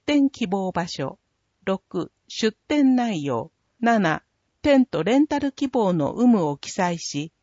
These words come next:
八月十九日十時、必着までに、郵便番号二四九の零零零四。逗子市沼間一の五の一。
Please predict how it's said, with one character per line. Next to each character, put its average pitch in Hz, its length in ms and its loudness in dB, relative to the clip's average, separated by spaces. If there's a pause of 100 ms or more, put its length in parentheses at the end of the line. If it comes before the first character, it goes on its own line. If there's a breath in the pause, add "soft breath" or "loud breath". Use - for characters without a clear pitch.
(280)
八 247 300 -4
月 285 300 -4
十 254 240 -4
九 175 120 -8
日 147 400 -2
十 208 300 -4
時、 - 280 -10 (160)
必 - 280 -8 (100)
着 160 460 -8 (180)
ま 233 200 2
で 185 120 0
に、 156 240 -2 (300)
郵 277 200 0
便 285 280 4
番 226 300 -4
号 - 340 -8 (100)
二 269 340 6
四 254 260 0
九 160 300 -4
の 147 360 -2
零 262 320 0
零 233 280 0
零 160 300 -2
四。 143 260 -4 (800)
逗 214 120 -2
子 254 240 -2
市 - 320 -6
沼 196 340 0
間 175 240 -4 (380)
一 294 300 0
の 196 200 2
五 220 180 -2
の 180 240 -2
一。 - 460 -14